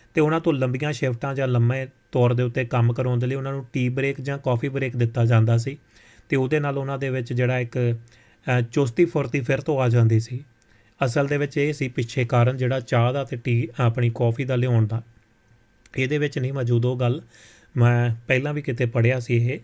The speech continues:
ਇਸ ਕਰਕੇ ਇਹ ਜਿਹੜੀ ਚੀਜ਼ ਲਿਆਂਦੀ ਗਈ ਸੀ। ਪਰ ਕੁਝ ਸਮੇਂ ਬਾਅਦ ਹੀ ਜਿਹੜਾ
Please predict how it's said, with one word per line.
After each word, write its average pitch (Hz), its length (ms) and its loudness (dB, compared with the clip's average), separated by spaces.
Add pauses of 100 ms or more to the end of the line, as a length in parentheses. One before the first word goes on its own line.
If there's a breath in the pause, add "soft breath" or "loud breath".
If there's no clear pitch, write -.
(140)
ਇਸ 123 200 -2
ਕਰਕੇ 123 320 -2
ਇਹ 117 120 4
ਜਿਹੜੀ 120 200 2
ਚੀਜ਼ 120 300 -2
ਲਿਆਂਦੀ 117 360 2
ਗਈ 113 140 4
ਸੀ। - 180 -10 (840 soft breath)
ਪਰ 170 140 4
ਕੁਝ 175 280 4
ਸਮੇਂ 196 300 0
ਬਾਅਦ 151 300 0
ਹੀ 160 100 2
ਜਿਹੜਾ 135 360 -2